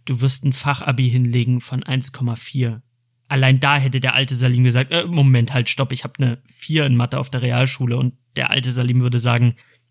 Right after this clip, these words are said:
„Bro, du wirst dich hinsetzen und du wirst die Scheiße lernen und dann wirst du das gut machen. Du wirst ein geiles Fachabi hinlegen, du wirst nach Köln ziehen, du wirst bei Radio Köln ein sehr geiles Praktikum machen,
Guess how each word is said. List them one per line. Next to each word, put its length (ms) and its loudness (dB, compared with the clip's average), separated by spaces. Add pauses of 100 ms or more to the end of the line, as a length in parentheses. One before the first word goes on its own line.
(340)
„Bro, 380 0 (160)
du 100 -4
wirst 180 0
dich 100 -6
hinsetzen 420 2
und 60 2
du 100 -8
wirst 180 -4
die 60 -6
Scheiße 320 -6
lernen 320 0 (140)
und 120 0
dann 160 -4
wirst 220 -4
du 20 -6
das 200 -8
gut 140 -8
machen. 360 -6 (320)
Du 160 -6
wirst 240 2
ein 220 2
geiles 640 -2 (220)
Fachabi 580 -2
hinlegen, 580 0 (320)
du 140 -2
wirst 160 0
nach 200 -8
Köln 400 0
ziehen, 500 -2 (540)
du 140 -4
wirst 200 -2
bei 200 0
Radio 500 -2
Köln 580 2
ein 220 2
sehr 360 -4
geiles 360 0
Praktikum 580 -4
machen, 380 0